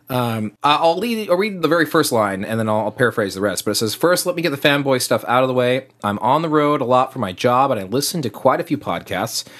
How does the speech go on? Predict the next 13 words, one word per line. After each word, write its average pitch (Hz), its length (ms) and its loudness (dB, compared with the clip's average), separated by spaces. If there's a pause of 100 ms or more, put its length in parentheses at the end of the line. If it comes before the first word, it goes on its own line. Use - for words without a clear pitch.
(340)
Uh, 113 240 0
I've 107 160 -6
given 135 200 2
up 123 120 -2
on 120 100 0
today's 117 320 -2
music 117 360 -4
and 101 100 -8
political 110 380 -2
sports - 440 -2
talk. 107 300 -4
It's - 160 -8
just, - 360 -4